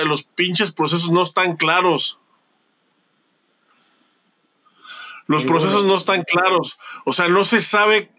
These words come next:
Speaker 1: quiénes van a ir a, a competir al Mundial, no se sabe qué proceso van a tomar, porque está, están los que ganaron ya su pase a la preselección en octubre,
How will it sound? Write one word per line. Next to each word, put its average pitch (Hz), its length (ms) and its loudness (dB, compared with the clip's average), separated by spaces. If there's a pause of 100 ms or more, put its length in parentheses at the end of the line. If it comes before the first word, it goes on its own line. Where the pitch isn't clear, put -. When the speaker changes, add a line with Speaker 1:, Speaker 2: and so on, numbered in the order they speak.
(320)
Speaker 1:
quiénes 208 580 2
van 190 260 2
a 185 160 4
ir 190 220 4
a, 175 180 0 (400)
a 131 140 -4
competir 151 680 2 (360)
al 120 140 0
Mundial, 127 600 4 (480)
no 160 260 4
se 196 160 0
sabe 185 680 2 (1300)
qué 185 220 2
proceso 175 680 2
van 175 340 2
a 147 360 2
tomar, 147 520 2 (320)
porque 151 320 2
está, 226 480 2 (320)
están 208 280 0
los 247 120 2
que 208 100 2
ganaron 185 460 4
ya 196 220 2
su 160 180 -2
pase 185 240 2
a - 20 4
la 175 140 2
preselección 135 500 0
en 165 100 2
octubre, 113 500 0